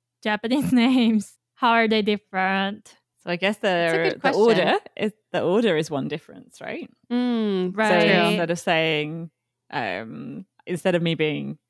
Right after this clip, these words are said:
Speaker 2: Jenny Stainton, if I were Japanese, I would be Stainton Jenny. And you, Kanae,
Speaker 1: Yeah.
Speaker 2: you would be, well, in, in English, we often say Kanae,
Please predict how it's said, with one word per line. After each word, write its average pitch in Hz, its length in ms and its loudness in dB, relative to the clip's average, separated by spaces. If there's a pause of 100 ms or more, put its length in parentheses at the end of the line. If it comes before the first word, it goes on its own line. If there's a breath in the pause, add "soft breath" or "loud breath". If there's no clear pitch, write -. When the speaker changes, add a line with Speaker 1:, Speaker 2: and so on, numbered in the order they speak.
(160)
Speaker 2:
Jenny 156 260 -2
Stainton, 269 520 -6
if 190 160 -2
I 101 140 -2
were - 180 -10
Japanese, 160 500 -6
I 156 100 -2
would 151 140 -6
be 139 100 -18
Stainton 156 600 -12 (100)
Jenny. 165 320 -12 (420)
And 180 140 -2
you, 156 100 0
Kanae, 160 280 0
Speaker 1:
Yeah. 240 280 2 (460)
Speaker 2:
you 170 160 -8
would 156 140 -8
be, 127 320 -14 (340)
well, - 120 -4
in, 170 280 -4
in 156 540 -4
English, 214 340 0
we - 80 2
often 165 240 -2
say 156 220 -4
Kanae, 165 500 -4